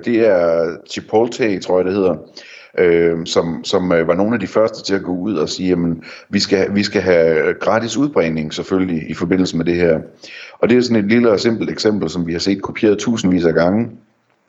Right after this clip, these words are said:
Men det er jo selvfølgelig helt afgørende, at alle mulige virksomheder, altså helt ned til min lokale slagter, bringer gratis ud lige pludselig. Øhm, og, og, og det er jo helt afgørende for, at, at, øh,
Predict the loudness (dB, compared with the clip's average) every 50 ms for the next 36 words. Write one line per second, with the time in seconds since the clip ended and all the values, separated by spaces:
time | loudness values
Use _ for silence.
0 | -2 -2 0 2 2 2 2 0 0 -2 0 0 2 2 0 2 2 2 2 2
1 | 2 2 2 0 0 0 -2 -6 -8 -10 -16 -20 -20 -20 -20 -16 -6 -4 -4 -4
2 | -2 0 0 2 2 2 2 2 4 4 2 2 0 -2 -4 -4 -2 -2 -2 -2
3 | -2 -4 -2 -2 0 0 2 2 0 0 0 0 2 2 2 2 2 2 2 2
4 | 2 0 0 0 0 0 0 0 -2 -4 -2 -2 -2 -2 -2 -2 0 0 0 0
5 | 0 -4 -6 -4 -4 -2 -2 -2 -4 -4 -4 -4 -4 -4 -4 -4 -6 -6 -8 -14
6 | -20 -20 -20 -20 -18 _ -2 2 2 4 4 4 4 2 2 0 -2 0 0 0
7 | 0 0 -2 -2 -2 -2 -2 -2 0 2 2 2 2 0 -2 -4 -8 -10 -2 0
8 | 0 2 2 2 2 2 2 2 0 0 0 0 -2 -2 0 2 2 4 4 2
9 | 0 -2 -2 -4 -4 -4 -2 -4 -2 -2 -2 -2